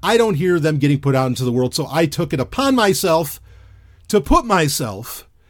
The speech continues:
and my ideologies, opinions, factoids, et cetera, out there. And that's really the ultimate reason why this show exists. It is not because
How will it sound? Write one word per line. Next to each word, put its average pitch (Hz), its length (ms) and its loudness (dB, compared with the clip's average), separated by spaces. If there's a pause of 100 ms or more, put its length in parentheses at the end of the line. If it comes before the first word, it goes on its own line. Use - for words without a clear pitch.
(220)
and 208 240 0
my 170 180 2
ideologies, 135 560 0
opinions, 131 520 -2
factoids, 131 540 -2
et 123 100 -10
cetera, 123 420 -4
out 131 180 -4
there. - 240 -14 (500)
And 143 220 0
that's - 480 -2 (160)
really 180 460 2
the 151 100 0
ultimate 147 320 0
reason 127 340 0
why 117 160 -2
this 110 140 -4
show 110 240 -4
exists. 95 640 -8
It 147 160 0
is 147 180 0
not 208 440 0 (340)
because 160 360 0